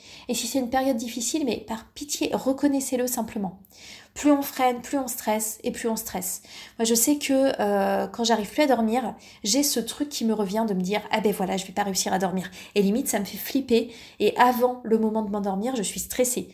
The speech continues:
Je me dis, « Je vais pas réussir à dormir, je vais pas réussir à dormir, je vais pas réussir à dormir. » Et évidemment, du coup, je n'arrive pas à dormir. Donc, essayez de trouver une forme de lâcher prise. Essayez de trouver une forme d'apaisement dans l'acceptation. Et dites-vous que vous n'êtes pas insomniaque. Dites-vous que vous n'avez pas de problème de sommeil.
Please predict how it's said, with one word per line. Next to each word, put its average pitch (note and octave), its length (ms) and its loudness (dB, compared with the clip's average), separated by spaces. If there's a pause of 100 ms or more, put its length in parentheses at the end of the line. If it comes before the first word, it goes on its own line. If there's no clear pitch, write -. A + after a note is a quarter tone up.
(120)
Je - 120 -6
me F#3 40 0
dis, « F#3+ 160 0
Je G3+ 60 2
vais G#3 80 0
pas G3+ 80 -4
réussir G3 320 -2
à G3 60 2
dormir, F#3+ 260 -2
je F#3 60 -4
vais F#3 80 -6
pas G#3 80 -6
réussir G3+ 260 -4
à G3 60 0
dormir, F#3+ 240 0
je G3+ 60 -4
vais F#3+ 40 -4
pas G#3 80 -4
réussir G#3 260 -2
à G3+ 40 -4
dormir. » G3 280 -4 (300)
Et B3+ 80 8
évidemment, B3 460 4
du C4+ 120 -6
coup, C4 140 -6
je B3 80 -2
n'arrive G#3+ 240 -2
pas A#3 80 2
à A#3 60 4
dormir. A3+ 340 0 (500)
Donc, G3 220 -4
essayez D4 240 0
de D4 60 -4
trouver C4 180 -6
une A#3+ 80 -4
forme B3 140 -2
de A3 80 0
lâcher G#3 260 0
prise. A#3 420 -2 (300)
Essayez A#3 240 0
de B3+ 40 -4
trouver A#3+ 200 -4
une A#3+ 80 -4
forme A3 300 -2
d'apaisement A#3 480 2
dans A3 100 2
l'acceptation. G3+ 640 -4 (260)
Et C#4+ 120 6
dites-vous B3 320 -2
que D4 120 -2
vous A3+ 140 2
n'êtes A3+ 260 2
pas A3 240 2
insomniaque. F#3 640 -4 (360)
Dites-vous B3 220 -2
que C4 80 0
vous B3+ 80 -2
n'avez G#3+ 260 2
pas - 220 0
de A3+ 80 -4
problème F#3+ 340 -2
de F#3+ 60 -4
sommeil. F3+ 440 -4